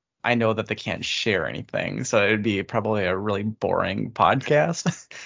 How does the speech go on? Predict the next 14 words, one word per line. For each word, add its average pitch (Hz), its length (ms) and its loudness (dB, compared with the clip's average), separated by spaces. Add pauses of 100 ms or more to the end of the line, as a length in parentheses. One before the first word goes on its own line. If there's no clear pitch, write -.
(200)
Um, 104 480 2
you 160 240 6
know, 147 260 8
so 147 180 6
th-, 127 160 -2
there 143 220 6
is 147 160 6
a 131 60 6
podcast 110 520 2
that 101 100 -2
I 87 40 0
listen 98 340 -6
to 98 220 -4
called, 95 440 -2